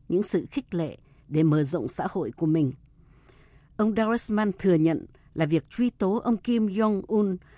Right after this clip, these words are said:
và những giới chức then chốt khác của Bắc Triều Tiên về tội ác chống nhân loại sẽ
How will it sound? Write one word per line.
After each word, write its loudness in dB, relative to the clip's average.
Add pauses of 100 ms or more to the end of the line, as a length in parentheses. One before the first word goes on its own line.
(220)
và 0
những 2
giới 0
chức -4
then -2
chốt -6 (100)
khác -8
của -4
Bắc -6
Triều 0
Tiên -2 (340)
về 2
tội -4
ác -6
chống -2
nhân 0
loại -4 (400)
sẽ -4